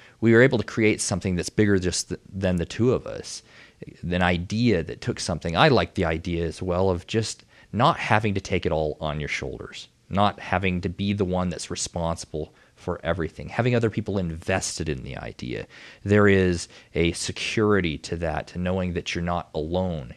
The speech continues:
in the business. Some people don't need it. Some people really do.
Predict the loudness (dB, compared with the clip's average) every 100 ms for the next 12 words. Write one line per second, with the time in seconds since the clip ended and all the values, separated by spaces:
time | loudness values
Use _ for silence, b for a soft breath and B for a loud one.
0 | -10 -8 -4 -4 -6 -12 -14 -16 B B
1 | B -8 -4 -2 0 0 0 -2 -2 -4
2 | -4 -4 -4 -2 -2 -2 0 0 -2 -2
3 | -2 0 -4